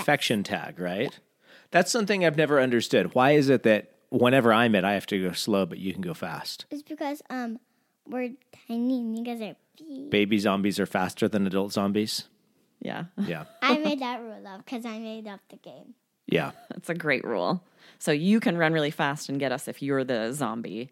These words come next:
Speaker 3: But if
Speaker 2: Yeah.
Speaker 3: we're the zombie, we have to go slow and pretend
Speaker 2: And,
Speaker 3: we're a zombie.
Speaker 2: and Will always pretends like, "Bro, duh," with a, like, his finger, and, like, he says, um, "Zombies can't touch me if I'm going fast."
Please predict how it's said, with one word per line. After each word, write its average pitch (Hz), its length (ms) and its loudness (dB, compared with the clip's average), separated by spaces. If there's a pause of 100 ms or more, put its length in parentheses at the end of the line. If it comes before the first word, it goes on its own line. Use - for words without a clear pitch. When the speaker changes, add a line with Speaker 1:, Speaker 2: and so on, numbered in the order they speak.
(240)
Speaker 3:
But 170 160 -2
if 180 100 -4
Speaker 2:
Yeah. 147 40 -6
Speaker 3:
we're 185 200 2
the 180 100 0
zombie, 135 320 -2
we 131 140 -4
have 131 200 -6
to - 80 -12
go 120 160 -8
slow 117 380 -6
and 110 160 -8
pretend - 300 -8
Speaker 2:
And, 262 100 0
Speaker 3:
we're 247 80 -2
a - 40 -10
zombie. - 340 -12
Speaker 2:
and 254 200 -4
Will 240 220 -2
always 262 440 -4
pretends 240 460 -6
like, 208 200 -10 (300)
"Bro, 622 120 -2 (340)
duh," 453 400 -4
with 311 200 -6
a, 233 220 -6 (160)
like, 233 340 -8
his 247 180 -6 (180)
finger, 240 320 -6
and, 247 220 -6
like, 220 260 -8 (280)
he - 120 -10
says, 220 280 -8 (420)
um, 311 260 0
"Zombies 415 500 -6 (120)
can't - 240 -4 (160)
touch 415 260 0
me 359 120 -4
if 339 100 -10
I'm 349 120 -2
going 311 220 -2
fast." 214 300 -8